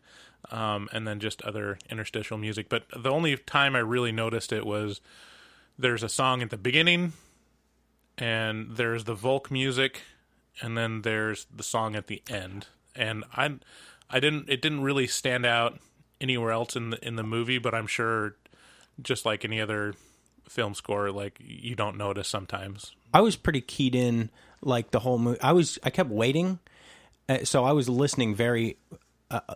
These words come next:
Speaker 2: just a lot to, to
Speaker 1: Mm-hmm.
Speaker 2: the, to the track, and, uh, and I do recall a few times where Tom York's voice entered the movie,
Speaker 1: Right.
Speaker 2: And, uh, and I was like, "Oh yeah," I mean, and, but th-,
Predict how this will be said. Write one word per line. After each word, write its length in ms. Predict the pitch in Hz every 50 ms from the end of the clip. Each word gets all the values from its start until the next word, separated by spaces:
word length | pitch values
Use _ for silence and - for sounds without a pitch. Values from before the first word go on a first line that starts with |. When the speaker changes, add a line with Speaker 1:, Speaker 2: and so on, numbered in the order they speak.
| - -
Speaker 2:
just 200 | 131 143 135 - 113
a 40 |
lot 340 | 107 113 117 107 92 95 - _ _ -
to, 220 | - 117 104 101
to 80 | - 131
Speaker 1:
Mm-hmm. 200 | 123 120 110 107 107
Speaker 2:
the, 140 | 101 101 - -
to 100 | - 127 107
the 100 | 104 98
track, 380 | - - 131 113 107 104 - - - - - - - - _ _
and, 460 | - 123 120 117 113 110 110 104 107 117
uh, 180 | 107 104 107 -
and 100 | - 131
I 100 | 156 160
do 220 | 147 139 175 190 170
recall 480 | 156 135 - - 151 151 131 120 95
a 60 | 113 -
few 160 | - 127 113
times 420 | - 131 117 113 110 110 107 -
where 380 | 117 110 107 104 101 104 104 - - _ - _ -
Tom 240 | - 131 131 117
York's 280 | 113 120 120 107 - -
voice 360 | 117 104 104 110 98 - -
entered 320 | 113 107 95 - 110 92 95
the 80 | 101
movie, 440 | 95 98 104 110 117 120 131 135 - - 127
Speaker 1:
Right. 260 | 117 110 107 107 107 - -
Speaker 2:
And, 380 | 113 113 107 104 101 101 98 107
uh, 40 | 101
and 260 | 98 98 98 101 110
I 60 | 110
was 120 | 107 101 110
like, 160 | 101 98 180
"Oh 300 | 226 262 190 143 110 117 - - -
yeah," 240 | 240 285 226 143 -
I 60 | 135
mean, 280 | 160 165 156 156 147 - - - - - - - - _
and, 240 | - 170 170 160 - -
but 160 | 135 143 -
th-, 100 | 123